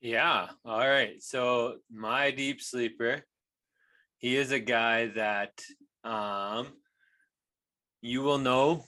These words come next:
pretty quick into the season whether or not you should keep him or not. So he's definitely one that, uh, you can take him late in drafts and then drop him right away,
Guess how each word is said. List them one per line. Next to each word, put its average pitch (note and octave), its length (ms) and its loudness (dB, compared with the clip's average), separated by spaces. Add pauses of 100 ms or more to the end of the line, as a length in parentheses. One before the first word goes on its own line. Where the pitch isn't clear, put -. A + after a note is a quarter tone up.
(120)
pretty B2 300 2
quick C3 380 0
into A#2+ 260 -2
the A#2 120 0
season A2+ 500 -2
whether G#2+ 300 0
or G#2+ 40 -2
not G#2+ 300 -2
you A2 80 -6
should - 240 -10
keep A2+ 220 -4
him A#2 120 -2
or A#2 160 2
not. A2+ 320 2
So G#2+ 180 -6
he's G2+ 160 -8
definitely A2 400 -2
one G#2+ 340 0
that, G2 240 -2 (100)
uh, F#2+ 260 2 (460)
you G2+ 100 -6
can G2 100 -6
take A2+ 300 0
him A#2 140 0
late A#2 240 2
in A2+ 100 -6
drafts G#2+ 600 0 (340)
and G#2 220 -4
then G2 320 0
drop A2 420 2
him A2 220 -2
right G#2+ 200 2
away, G#2+ 580 -2